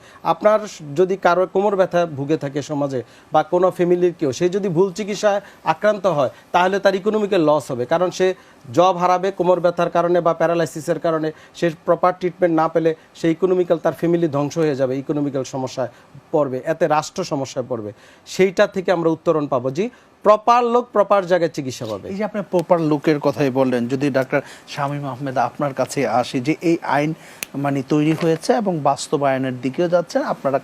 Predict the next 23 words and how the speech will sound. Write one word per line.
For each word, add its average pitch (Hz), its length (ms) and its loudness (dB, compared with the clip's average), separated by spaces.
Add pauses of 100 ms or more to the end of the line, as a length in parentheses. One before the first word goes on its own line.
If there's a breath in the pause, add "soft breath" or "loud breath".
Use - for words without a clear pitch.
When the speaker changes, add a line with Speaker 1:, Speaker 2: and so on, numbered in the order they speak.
Speaker 2:
কাজ 127 160 2 (100)
করে 131 280 -2
যাচ্ছেন, 117 300 -2 (380 loud breath)
কিন্তু 220 200 0
বাস্তবতায় 208 920 0
গিয়ে 151 300 2
আমরা 170 320 2
কিন্তু 190 320 -2 (360)
এখন 208 460 0
পর্যন্ত 156 540 0 (420 loud breath)
যদি 143 280 0
আমরা 147 140 0
এই 139 80 2
ফিজিওথেরাপিস্টই 156 960 -2
বলি 175 260 2
বা 135 120 2
অকুপেশন 139 540 0 (320 loud breath)
থেরাপিস্টই 156 520 -2
বলি 214 220 0
বা 165 120 0 (160)
স্পিচ - 320 -4 (260)
থেরাপিস্টই 147 560 -2
বলি, 127 300 0